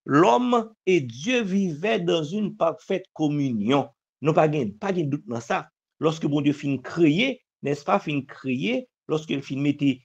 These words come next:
il fait l'homme avec la femme, il mettait au jardin, hein, et pas de gain péché.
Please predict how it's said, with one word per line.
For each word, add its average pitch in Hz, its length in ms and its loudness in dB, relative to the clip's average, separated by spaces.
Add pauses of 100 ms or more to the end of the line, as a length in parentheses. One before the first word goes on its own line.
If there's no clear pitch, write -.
(100)
il 117 340 -2
fait 139 240 0
l'homme 160 440 2
avec 139 240 -4
la 123 180 -4
femme, 202 320 -2
il 139 80 -2
mettait 139 240 0
au 139 220 0
jardin, 135 580 -2
hein, 254 60 -2 (340)
et 143 320 4
pas - 120 -2
de 135 100 -4
gain 131 160 2
péché. 214 540 -2